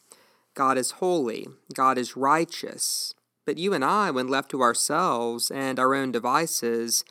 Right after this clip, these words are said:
are not holy, and we're definitely not righteous. The prophet Habakkuk says that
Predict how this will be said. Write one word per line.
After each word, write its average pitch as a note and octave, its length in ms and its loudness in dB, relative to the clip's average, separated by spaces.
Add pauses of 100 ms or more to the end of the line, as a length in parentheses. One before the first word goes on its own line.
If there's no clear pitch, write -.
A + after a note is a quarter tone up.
(280)
are C3 120 2
not G3+ 300 4
holy, B2 540 -2
and D3+ 220 -4
we're F3+ 120 0
definitely C#3 760 -4
not A#2 280 -2
righteous. - 880 -4
The D3+ 120 -2
prophet D#3+ 460 2
Habakkuk B2+ 600 2
says B2 440 -2
that B2 260 -4